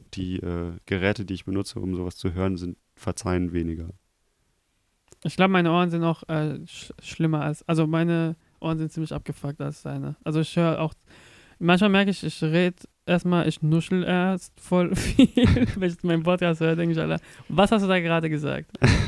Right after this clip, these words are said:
Speaker 1: <laughs>
Speaker 2: Und ich höre auch schlecht, weil manchmal sagen die Sachen und dann frage ich tausendmal nach und hast du das gesagt, hast du das <laughs> gesagt, hast du das gesagt?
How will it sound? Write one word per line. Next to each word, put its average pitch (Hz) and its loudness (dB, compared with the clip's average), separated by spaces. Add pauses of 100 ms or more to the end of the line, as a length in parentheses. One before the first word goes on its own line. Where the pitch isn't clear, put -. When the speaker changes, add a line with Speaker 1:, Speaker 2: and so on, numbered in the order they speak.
(120)
Speaker 1:
<laughs> - -8
Speaker 2:
Und 170 2
ich - 0
höre 208 6
auch 156 2
schlecht, - -2 (220)
weil 160 2
manchmal 165 0
sagen 170 0
die 165 -2
Sachen 170 -2
und 156 0
dann 160 -2 (300)
frage 160 -4
ich 160 -10
tausendmal 160 -2
nach 165 -2
und 156 -4
hast 156 -6
du - -10
das 156 -6
gesagt, 180 -6
hast 151 -6
du 165 -4
das 170 -4
<laughs> - -14
gesagt, 165 -2
hast 156 -6
du 165 -6
das 170 -8
gesagt? 175 -6